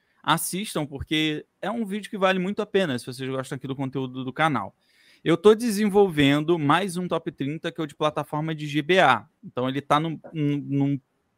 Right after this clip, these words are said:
pro começo do desenvolvimento, só que acontece o seguinte. Eu preciso entregar o meu T C C esse ano de jornalismo, porque senão vai caducar e vai ser mais complicado pra eu me formar. E só falta o T C C.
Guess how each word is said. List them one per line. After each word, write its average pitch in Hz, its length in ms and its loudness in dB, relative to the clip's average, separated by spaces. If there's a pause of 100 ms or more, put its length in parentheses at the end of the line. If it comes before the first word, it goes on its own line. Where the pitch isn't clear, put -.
(540)
pro 247 140 4
começo 233 440 2
do 208 120 -10
desenvolvimento, 196 640 -2
só 156 120 -6
que 160 120 -12
acontece 175 560 -6
o 180 140 -2
seguinte. 127 680 -6 (440)
Eu 135 120 0
preciso 170 420 -2
entregar 170 320 0
o 160 40 2
meu 170 120 -2
T 170 160 -4
C 160 160 -8
C 147 220 -6
esse 151 220 -6
ano 135 220 -2
de 131 120 -12
jornalismo, 131 720 -4
porque 135 180 -14
senão 135 420 -6
vai 127 340 2
caducar 139 680 0 (140)
e 135 60 -4
vai 131 160 -2
ser 131 120 -8
mais 131 220 -2
complicado 147 460 -4
pra 143 120 -6
eu 139 40 -2
me 139 80 -4
formar. 135 400 -4
E - 20 -14
só 120 160 -6
falta 165 320 0
o 190 40 -6
T 185 120 -4
C 190 160 -6
C. 113 280 -8